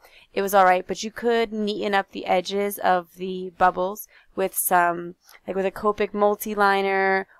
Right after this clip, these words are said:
or a Memento Tuxedo black marker. And for the whale, I wasn't worried as much about having clean lines because I'm actually going to be coloring the whale on a separate piece of paper, fussy cutting it out, and then adding it on top with some foam tape for a little dimension.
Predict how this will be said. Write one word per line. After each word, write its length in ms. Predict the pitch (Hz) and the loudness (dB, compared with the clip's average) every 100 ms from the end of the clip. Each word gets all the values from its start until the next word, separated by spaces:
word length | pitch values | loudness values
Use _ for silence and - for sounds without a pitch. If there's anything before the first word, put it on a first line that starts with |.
| _ | _
or 460 | - 185 180 180 180 | 2 4 6 4 2
a 440 | - 185 185 180 180 _ _ | 2 2 2 -2 -6 _ _
Memento 500 | 190 190 196 190 196 | -2 2 2 2 -2
Tuxedo 480 | 185 190 - 190 175 | -2 -6 -6 -6 -4
black 340 | 196 190 - | 0 0 0
marker. 480 | 190 180 185 220 311 370 _ _ _ _ _ _ _ _ - | -2 -2 0 -2 -2 -6 _ _ _ _ _ _ _ _ -2
And 440 | 220 214 202 202 - | 2 4 2 -2 -10
for 340 | - 214 208 | -2 2 2
the 100 | 190 | 0
whale, 500 | 185 214 233 226 226 | 2 4 6 8 6
I 120 | 214 | 4
wasn't 320 | 196 208 208 202 | 2 0 0 -2
worried 260 | 185 185 | 0 0
as 120 | 185 | -4
much 220 | 185 185 - | -4 -4 -4
about 260 | 190 185 | -2 0
having 240 | 196 185 180 | 0 -4 -6
clean 280 | - 185 | -6 -4
lines 340 | 185 185 185 180 | 0 0 -2 -6
because 200 | 196 196 | -8 -4
I'm 80 | 208 | 0
actually 340 | 247 - 254 | 0 -2 -8
going 240 | 196 190 185 | -6 -6 -6
to 80 | |
be 60 | 185 | -12
coloring 360 | 180 180 180 180 | -8 -6 -4 -6
the 80 | |
whale 220 | 175 180 180 | -4 -2 -2
on 140 | 180 | -4
a 60 | 185 | -2
separate 320 | 240 233 214 | 0 0 -4
piece 200 | 196 - | -10 -14
of 80 | 180 | -10
paper, 360 | 180 185 175 - _ _ | -8 -6 -8 -10 _ _
fussy 280 | 214 208 214 | 0 0 -2
cutting 280 | 202 185 185 | -2 -2 -4
it 100 | 175 | -2
out, 340 | 196 190 202 - _ _ | 2 2 2 -8 _ _
and 240 | - 190 180 | -6 -4 4
then 400 | 190 185 185 185 _ _ _ | 4 4 0 -8 _ _ _
adding 380 | 202 190 190 190 | 4 6 4 -2
it 160 | 196 - | -6 -4
on 200 | 196 190 | -6 -4
top 300 | 208 196 - | 0 0 -2
with 120 | 190 | -8
some 160 | 185 | -10
foam 320 | 185 185 185 92 | -8 -6 -6 -8
tape 320 | - - - | -12 -14 -10
for 100 | 95 | -8
a 60 | |
little 160 | 90 170 | -6 -8
dimension. 640 | 170 175 170 - - 196 | -12 -12 -12 -12 -14 -16